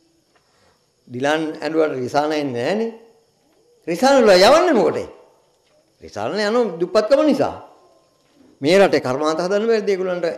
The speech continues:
ඒ ආදායමට වඩා ආදායමක් ගන්න. මේ, ඒ රටේ ගිහලා දුක් විඳින්න මොකටද? යටත් වෙලා ඉන්න ඕනේ. ඈ, අරාබිකාරයාගේ ටොකු කන්න ඕනේ, ගුටි කන්න ඕනේ, අතපය කපා ගන්න ඕනේ, බෙල්ල කපා ගන්න ඕනේ.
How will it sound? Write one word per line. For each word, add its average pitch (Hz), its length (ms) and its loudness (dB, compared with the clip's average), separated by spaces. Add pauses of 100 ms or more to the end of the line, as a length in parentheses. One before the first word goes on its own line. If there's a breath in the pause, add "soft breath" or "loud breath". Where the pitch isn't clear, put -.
(120)
ඒ 156 140 2
ආදායමට 175 500 2
වඩා 131 260 -4
ආදායමක් 185 400 -6
ගන්න. 240 180 -10 (640)
මේ, 156 120 -6 (140)
ඒ 180 120 2
රටේ 175 200 4
ගිහලා 151 240 0
දුක් 143 160 -4
විඳින්න 196 280 -2
මොකටද? 233 320 -6 (680)
යටත් 139 320 -2
වෙලා 185 180 4
ඉන්න 208 220 4
ඕනේ. 240 280 6 (1500)
ඈ, 208 200 -4
අරාබිකාරයාගේ 175 840 4 (240)
ටොකු 143 380 -2
කන්න 208 280 0
ඕනේ, 240 300 2
ගුටි 151 280 -4
කන්න 214 280 4
ඕනේ, 247 300 2
අතපය 175 480 2
කපා 139 300 0
ගන්න 240 260 0
ඕනේ, 247 220 0
බෙල්ල 156 360 0
කපා 208 260 0
ගන්න 262 260 0
ඕනේ. 240 260 -2